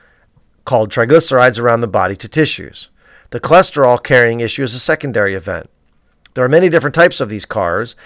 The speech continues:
and they are named by the volume of the triglyceride that is carried on board. The large lipoproteins are called chylomicrons, buses, in my mind. As they lose triglycerides at different cells, they shrink and concentrate more cholesterol and become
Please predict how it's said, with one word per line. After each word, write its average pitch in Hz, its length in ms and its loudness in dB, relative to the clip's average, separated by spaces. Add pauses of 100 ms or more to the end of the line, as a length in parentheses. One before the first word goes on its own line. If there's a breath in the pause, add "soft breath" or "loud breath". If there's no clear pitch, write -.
(120 loud breath)
and 135 120 -6
they 147 60 4
are 143 60 4
named 139 280 0
by 143 120 6
the 139 100 4
volume 117 420 2
of 110 120 2
the 120 100 -2
triglyceride 107 680 0
that 107 120 0
is 107 80 -8
carried 90 300 -6
on 101 160 -6
board. 110 380 0 (380 soft breath)
The 101 100 -10
large 117 280 2
lipoproteins 117 600 -2
are - 40 -14
called 107 280 -2
chylomicrons, 98 880 -4 (140)
buses, - 540 -4 (340)
in 101 100 -12
my 95 160 -4
mind. - 280 -12 (840 soft breath)
As 127 140 0
they 127 100 0
lose 175 280 6
triglycerides 104 880 -2
at 117 120 -6
different 127 320 -4
cells, 107 380 0
they 131 120 0
shrink 143 400 -2
and 147 80 -8
concentrate 135 400 -2
more 139 180 2
cholesterol 113 640 -2
and 120 260 -8
become 120 540 -2